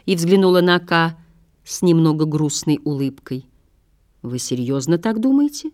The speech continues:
спросил Ка. «Да», сказала она тихо. Но главное, вы не должны принимать всё это близко к сердцу. Чего только на свете не бывает.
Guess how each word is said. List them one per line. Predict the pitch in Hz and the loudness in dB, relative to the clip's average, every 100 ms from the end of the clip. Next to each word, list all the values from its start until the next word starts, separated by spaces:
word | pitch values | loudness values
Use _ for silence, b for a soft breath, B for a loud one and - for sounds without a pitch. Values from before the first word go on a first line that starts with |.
| _ _ | _ _
спросил | - - 254 - 254 | -14 -6 -6 -4 -6
Ка. | 254 254 254 _ _ _ _ _ _ - | -4 -8 -8 _ _ _ _ _ _ -6
«Да», | 208 285 143 - _ _ _ _ - | -4 -4 -6 -12 _ _ _ _ -14
сказала | - - 123 127 131 | -8 -4 -4 -2 -2
она | 123 123 | -2 -6
тихо. | 123 - 120 - 143 _ _ B B B B | -6 -8 -8 -14 -20 _ _ B B B B
Но | 185 | -2
главное, | 180 220 233 160 127 135 | 0 2 2 0 0 0
вы | 185 220 | 0 2
не | 226 | 2
должны | 233 233 269 | 0 -2 -4
принимать | 277 277 277 285 277 | -2 0 0 0 -4
всё | - 285 | -6 -6
это | 277 | -6
близко | 262 269 262 - | -4 -4 -4 -10
к | - | -10
сердцу. | - 226 165 - - - _ _ _ _ | -6 -6 -8 -12 -16 -18 _ _ _ _
Чего | - 440 427 | -2 0 0
только | 403 131 123 123 | -2 -4 -4 -4
на | 117 | -4
свете | - 165 170 117 | -4 -4 -4 -6
не | 117 | -4
бывает. | 120 123 120 - _ | -4 -6 -8 -10 _